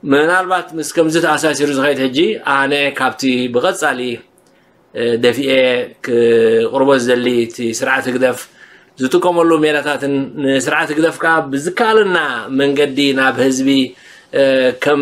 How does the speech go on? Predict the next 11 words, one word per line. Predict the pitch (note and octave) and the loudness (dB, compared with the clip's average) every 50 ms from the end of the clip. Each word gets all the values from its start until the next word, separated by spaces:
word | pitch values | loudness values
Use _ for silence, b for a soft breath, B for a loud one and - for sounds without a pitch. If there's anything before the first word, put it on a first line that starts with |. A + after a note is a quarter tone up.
| C#3+ | 0
ዝፍለጥን | C#3 C#3 D3+ D3 - D#3+ D#3 D#3+ D#3+ D#3+ - - E3 D3 | 0 0 -2 -2 0 2 2 4 2 2 0 0 -2 0
ከምዚ | C3 C3+ C3+ C3+ C3 B2 C3 C3+ C3 B2+ A#2+ A#2 A#2 - - - B2 B2+ B2 A#2 A#2 - B2+ B2 B2+ - | 0 0 0 0 0 0 0 0 2 2 0 -2 -4 -6 -6 -4 -2 0 0 0 -2 -4 -6 -6 -8 -8
ቃልዓን | - - C3+ C#3 C#3 C3+ C#3 D3 C#3 | -6 -4 -4 -2 -2 -2 0 0 0
ንምግባሩ | C3+ C3 C#3 C#3 C#3 D3+ D3 C#3+ C#3+ | 0 0 0 0 0 0 0 0 0
ስለ | C#3 D3 D3+ E3+ F3 | 0 2 2 4 4
ዝኾነ | E3+ E3+ F3 E3+ F3 G3 A3 G#3+ B B B B B B - | 4 4 2 0 -2 -4 -6 -8 B B B B B B -4
ዝኸበርኩምን | - C3+ D3 C3 C#3 C#3+ C#3 C#3 B2+ - C3+ C3 C3 C3 C3 | 0 2 2 4 4 4 4 4 4 2 0 0 2 2 0
ዝኸበርኩምን | B2 B2 B2+ C3+ C3+ C3+ B2+ - E3 F3+ G3 G3 F#3+ F3+ - C#3+ C#3 C3 C3 B2+ B2+ B2 - | 0 0 0 0 0 0 0 0 0 0 0 0 -2 -4 -4 0 2 4 4 4 4 2 0
እቲ | C3+ C3 D3 | -4 -4 -2
ኩሉ | D3 D#3 D3 C#3 B2 | 0 0 0 0 0
ግዜ | A#2+ A#2 B2+ | -2 0 2